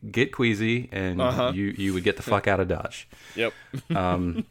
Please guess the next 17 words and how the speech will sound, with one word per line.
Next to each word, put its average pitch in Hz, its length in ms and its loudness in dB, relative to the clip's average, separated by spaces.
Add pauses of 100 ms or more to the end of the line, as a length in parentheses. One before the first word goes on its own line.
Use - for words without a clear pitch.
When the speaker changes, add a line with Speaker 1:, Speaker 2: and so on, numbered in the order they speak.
(160)
Speaker 1:
or, 147 220 6
or 135 280 10
get 107 400 2
killed 113 320 4
immediately. 82 520 -2
That's, 92 440 -2
those 101 300 2
are, 104 60 4
like, 98 180 4
the 95 60 0
two 101 200 -2
things 92 360 -2
that 90 160 -4
can 90 100 -4
happen 85 320 -4
to 95 180 -8
you. 95 120 -6